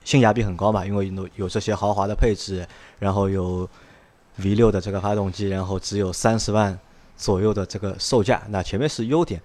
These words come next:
那通过我们那天这个观察，就是你们有没有看到缺点？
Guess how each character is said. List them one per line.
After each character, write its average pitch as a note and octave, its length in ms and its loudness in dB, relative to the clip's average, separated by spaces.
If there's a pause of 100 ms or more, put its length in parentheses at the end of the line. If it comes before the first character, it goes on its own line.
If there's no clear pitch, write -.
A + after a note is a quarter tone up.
(220)
那 A#2 200 0 (140)
通 F#3+ 120 6
过 G#3 80 10
我 D#3 60 12
们 A2 120 4
那 D#3 120 4
天 C3 200 0
这 B2+ 60 -2
个 G2 100 -2
观 A#2+ 180 2
察， F2+ 180 -4
就 F#2+ 80 -10
是 G2 120 -2
你 F#2+ 120 0
们 F#2+ 180 -2 (120)
有 G2+ 160 0
没 G2+ 80 2
有 A#2 80 2
看 A2+ 120 -6
到 G#2 60 -4
缺 F#2+ 220 6
点？ - 120 -8